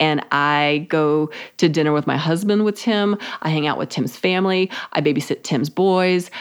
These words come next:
I, I spend my free time with Tim and Susan's. And so it becomes very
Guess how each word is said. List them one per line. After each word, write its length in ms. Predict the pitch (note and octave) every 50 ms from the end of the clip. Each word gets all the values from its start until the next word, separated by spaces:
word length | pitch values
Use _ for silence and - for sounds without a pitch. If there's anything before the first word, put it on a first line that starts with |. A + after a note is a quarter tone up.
| - - - -
I, 500 | D#3 C#3+ C#3+ D3 D3 C#3+ B2+ B2 - - - _ -
I 220 | - C#3 C#3+ D3+ E3+
spend 380 | E3+ - - - D3 D3+ D#3+ D3+
my 180 | C#3 C#3+ D3
free 240 | D3+ - - E3 C#3+
time 400 | C#3 - - D3 A2 G2 B2 C#3+
with 180 | - D#3+ D3+ -
Tim 400 | - - - D3 C3 C3 C3+ D3+ - - _ _ -
and 160 | - D3+ D3+
Susan's. 540 | - - - C4+ A#3+ - F2+ E2 F2+ - - - _ -
And 200 | F3+ F3+ F3+ F3
so 460 | - - G3 F#3 F3 F3 F3 E3 - -
it 40 | F3
becomes 320 | F3+ F3 F#3 E3+ D#3+ D3+
very 460 | D#3+ D#3+ E3 F3+ G3 G#3+ A3+ A3 G3+